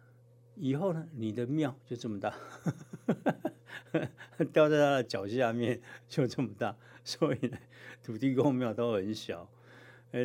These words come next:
对，有的人讲，哎，鱼五六百公，人家讲中和呀，我有些什么，哎呀，什么，什么如，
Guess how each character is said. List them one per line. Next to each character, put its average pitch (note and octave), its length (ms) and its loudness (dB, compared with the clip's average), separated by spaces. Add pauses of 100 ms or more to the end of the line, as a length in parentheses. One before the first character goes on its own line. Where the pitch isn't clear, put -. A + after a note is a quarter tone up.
(120)
对， A2+ 160 -2
有 G#2+ 520 0
的 G#2+ 40 2
人 G2+ 180 0
讲， A2 200 -4
哎， A2 140 -4
鱼 G#2 200 -4
五 G#2+ 120 -4
六 G#2+ 160 0
百 F#2 200 -10
公， F#2 260 -6
人 F#2 100 -12
家 G#2 120 -6
讲 A2+ 340 -4
中 F#2+ 260 -4
和 F2 220 -8
呀， G#2 260 -2
我 F#2 220 -4
有 G2 160 -6
些 - 180 -14
什 A#2 160 -10
么， A#2+ 140 -6 (460)
哎 G2 120 -8
呀， F2+ 300 -12 (340)
什 - 160 -12
么， A#2 100 -4 (100)
什 A#2 160 -8
么 G#2 100 -4 (100)
如， A2 200 -10